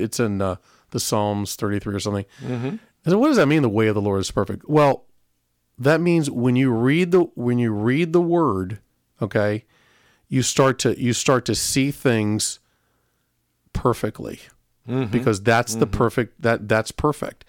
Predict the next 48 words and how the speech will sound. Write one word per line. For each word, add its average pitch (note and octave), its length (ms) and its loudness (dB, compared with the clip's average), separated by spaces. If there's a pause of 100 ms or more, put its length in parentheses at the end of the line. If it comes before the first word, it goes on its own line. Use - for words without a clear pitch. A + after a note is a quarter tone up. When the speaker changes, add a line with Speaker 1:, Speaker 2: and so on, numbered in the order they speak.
(340)
Speaker 1:
And B2 260 2
we B2+ 120 2
know B2 340 2
his C3 240 0
way, A2+ 420 0
we A2+ 140 0
know A2+ 320 2
his A2+ 180 0
law G#2 220 2
is G2 100 -4
perfect. - 460 -4
So A#2 320 2 (1400)
I F3 60 6
know F3+ 120 6
we D3+ 140 2
beat D3 260 -4
this - 160 0
bush C#3+ 300 -2
a C3 40 0
lot, A2+ 280 0
Steve, G#2 400 -4
but A2+ 220 -2
you B2+ 120 -2
can't C3 380 -2
beat A#2+ 180 0
it G#2+ 100 0
enough. G2+ 640 -4
So A#2 360 0
I C3+ 180 2
will E3 120 2
tell C#3 220 0
you B2 220 0
that, A2 480 0 (280)
um, G#2+ 480 -2
back B2 480 -2
to B2+ 100 0
that G#2 280 -2
book, A#2 240 0 (140)
S-, - 240 -6 (240)
Unstuck, A2 760 0
I A2+ 140 -2
was B2 160 -2
stuck - 260 -4
for G#2+ 140 -2
a G2 40 -2
very G#2+ 220 0
long G#2+ 220 -2
time. G#2 400 -4